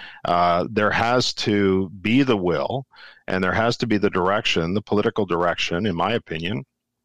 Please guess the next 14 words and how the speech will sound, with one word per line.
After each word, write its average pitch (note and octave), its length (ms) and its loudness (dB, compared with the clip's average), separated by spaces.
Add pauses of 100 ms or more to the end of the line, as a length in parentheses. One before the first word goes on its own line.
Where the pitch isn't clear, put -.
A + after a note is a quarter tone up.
(360)
to G2 300 2
correct A2+ 460 0
these G2+ 200 2
problems. - 680 -2
And G2+ 380 0 (480)
you G#2 100 -2
know, F2+ 200 0
they A2 160 2
are D3 200 4
simple B2+ 380 0
fixes, - 520 -2
Mark, D2 460 -8
uh, E2+ 320 -2 (160)
but G2+ 220 2